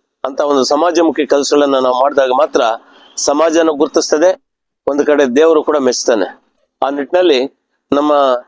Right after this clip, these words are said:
ವಯಸ್ಸಿನಲ್ಲಿ ಕಿರಿಯವನ-, ಕಿರಿಯವನಾದ್ರೂ ಕೂಡ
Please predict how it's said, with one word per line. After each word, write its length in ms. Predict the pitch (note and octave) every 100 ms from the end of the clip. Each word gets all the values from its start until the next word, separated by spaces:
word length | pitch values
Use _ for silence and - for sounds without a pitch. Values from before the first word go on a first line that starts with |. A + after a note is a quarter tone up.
| _ _ _
ವಯಸ್ಸಿನಲ್ಲಿ 440 | C3+ D#3 E3+ D#3 D3
ಕಿರಿಯವನ-, 520 | - D3+ D#3+ D3+ C#3
ಕಿರಿಯವನಾದ್ರೂ 720 | - D#3+ E3 D#3 D3 C3+ C3
ಕೂಡ 160 | E3